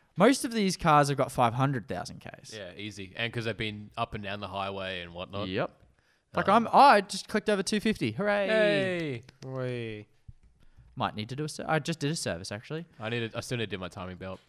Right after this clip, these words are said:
Speaker 1: And I found out that I was
Speaker 3: Have you
Speaker 1: doing
Speaker 3: even
Speaker 1: things
Speaker 3: done an
Speaker 1: wrong.
Speaker 3: oil change yet?
Speaker 2: They did it before I picked it up.
Speaker 1: I wouldn't trust that for a second.
Speaker 3: No. They just would have put in, they would have just gone, "What, what, what oil vat is currently open? I'll put that in."
Speaker 1: Yeah.
Speaker 2: Yeah.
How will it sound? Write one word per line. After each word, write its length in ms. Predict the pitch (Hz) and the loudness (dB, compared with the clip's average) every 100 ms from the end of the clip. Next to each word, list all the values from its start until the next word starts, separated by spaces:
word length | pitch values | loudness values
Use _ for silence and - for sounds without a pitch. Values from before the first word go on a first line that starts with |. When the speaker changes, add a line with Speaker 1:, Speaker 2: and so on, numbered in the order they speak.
| _ _ - | _ _ 0
Speaker 1:
And 320 | 160 165 160 | 2 2 2
I 120 | 156 | 0
found 280 | 151 165 175 | 2 2 4
out 140 | 180 | 2
that 100 | 151 | 2
I 20 | 123 | 0
was 80 | 156 | 2
Speaker 3:
Have 40 | |
you 60 | 226 | 2
Speaker 1:
doing 80 | 233 | 2
Speaker 3:
even 120 | 214 | 4
Speaker 1:
things 60 | 185 | 4
Speaker 3:
done 120 | 180 | 4
an 60 | 156 | 6
Speaker 1:
wrong. 140 | 151 | 4
Speaker 3:
oil 60 | 175 | 4
change 440 | 208 196 202 185 | 2 2 0 -2
yet? 180 | 220 - _ _ _ _ - | -4 -4 _ _ _ _ -6
Speaker 2:
They 80 | 123 | -2
did 160 | 123 151 | 0 -2
it 40 | |
before 320 | 127 101 113 | -4 -4 -2
I 60 | 104 | -2
picked 320 | - 104 - | -4 -10 -10
it 80 | 90 | -8
up. 260 | 80 117 _ _ _ - | -8 -8 _ _ _ -4
Speaker 1:
I 80 | 139 | -2
wouldn't 260 | 139 113 | -2 -2
trust 220 | 104 147 - | -6 -6 -4
that 160 | 156 | -6
for 100 | - | -6
a 60 | 170 | -8
second. 300 | - 87 127 | -8 -8 -6
Speaker 3:
No. 320 | 156 202 117 87 _ _ _ _ _ _ _ _ _ _ _ _ - _ _ _ - | -6 -6 -8 -10 _ _ _ _ _ _ _ _ _ _ _ _ -20 _ _ _ -4
They 100 | 175 | -2
just 140 | 196 | 2
would 80 | 180 | 0
have 140 | 165 | 2
put 180 | 180 185 | 4 6
in, 160 | 175 151 - - | 4 0 -8 4
they 80 | 180 | 8
would 140 | 233 | 8
have 80 | 247 | 8
just 160 | 190 151 | 6 8
gone, 340 | 190 196 165 | 8 8 8
"What, 240 | 170 196 | 6 6
what, 260 | 156 185 180 | 8 8 10
what 180 | 196 214 | 8 8
oil 320 | 156 175 185 | 8 8 8
vat 320 | 139 151 151 | 6 4 6
is 140 | 151 - | 2 2
currently 420 | 175 170 160 135 | 4 6 4 4
open? 440 | 135 156 147 135 | 6 6 6 0
I'll 180 | 127 131 | 2 0
put 200 | 139 143 | 0 0
that 180 | 120 110 | 0 0
in." 160 | 87 - - | -4 -12 -2
Speaker 1:
Yeah. 240 | 117 107 - - - 117 | 0 0 -2 -20 -12 -4
Speaker 2:
Yeah. 200 | 110 | -4